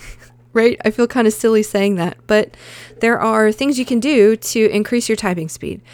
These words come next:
And there are typing tests that you can take. Normally when I take these online typing tests, and they're free, and you,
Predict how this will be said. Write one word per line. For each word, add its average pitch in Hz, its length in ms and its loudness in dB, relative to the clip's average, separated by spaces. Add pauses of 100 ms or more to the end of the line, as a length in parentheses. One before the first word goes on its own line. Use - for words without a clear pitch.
(300)
And 196 160 0
there 185 340 0
are 170 380 -4
typing 185 380 -6
tests 240 320 -6
that 208 80 -6
you 214 100 -6
can 208 120 -4
take. 226 300 -4 (400)
Normally 339 320 -2
when 294 140 0
I 247 100 0
take 247 240 -2
these 247 200 -2
online 214 380 0
typing 208 360 -4
tests, 208 400 -6
and 208 180 -4
they're 226 120 -4
free, 147 340 -10
and 170 220 -6
you, 175 80 -8